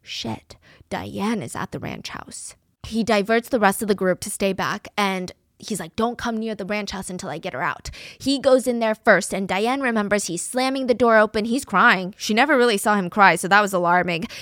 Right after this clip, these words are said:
He's rushing to her, and he's telling her something along the lines of, "Eliza is threatening to kill me. She's got a hitman out on me. She's crazy.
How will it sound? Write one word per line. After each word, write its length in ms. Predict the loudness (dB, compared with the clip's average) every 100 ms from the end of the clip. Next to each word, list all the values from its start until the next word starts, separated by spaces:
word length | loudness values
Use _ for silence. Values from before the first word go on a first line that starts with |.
| -12
He's 300 | -2 0 0
rushing 520 | 0 2 2 0 -2 -2
to 120 | 0
her, 300 | 4 6 4 0 -8
and 100 | -2
he's 160 | -2 -2
telling 300 | 0 0 0
her 80 | -2
something 340 | -2 -2 -2
along 280 | -2 -2 -2
the 80 | 0
lines 240 | -2 0
of, 100 | -2
"Eliza 420 | 2 2 2 0 0
is 120 | 0
threatening 400 | 0 0 0 -6
to 140 | -6
kill 260 | -2 2 4
me. 240 | 2 -6 -14 -16 -6
She's 220 | -4 4
got 160 | 4
a 120 | 4 0
hitman 420 | 2 2 4 2 6
out 180 | 6
on 160 | 6 4
me. 120 | 2
She's 220 | 0 0
crazy. 720 | -2 -4 2 6 6 4 -4